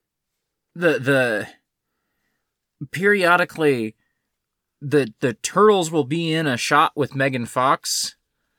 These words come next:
and all of a sudden, first of all, it's weird that all the turtles are trying to fuck Megan Fox. It would be one thing if there was a, like, Megan Fox, Raphael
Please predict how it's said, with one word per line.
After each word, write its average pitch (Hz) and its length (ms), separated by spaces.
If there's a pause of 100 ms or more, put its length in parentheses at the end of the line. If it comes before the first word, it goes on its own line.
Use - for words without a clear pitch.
(340)
and 143 160
all 160 240
of 170 60
a 156 40
sudden, 156 320
first 254 300
of 180 80
all, 147 200
it's - 200
weird 175 240
that 147 180
all 131 240
the 120 80
turtles 110 360
are 104 80
trying 101 240
to 95 40
fuck - 280
Megan 87 240
Fox. - 580 (840)
It 247 80
would 294 120
be 269 120
one 165 400
thing 175 340
if 131 240
there 151 160
was 135 220
a, 123 140
like, 110 340 (480)
Megan 156 480
Fox, 135 540
Raphael 117 1000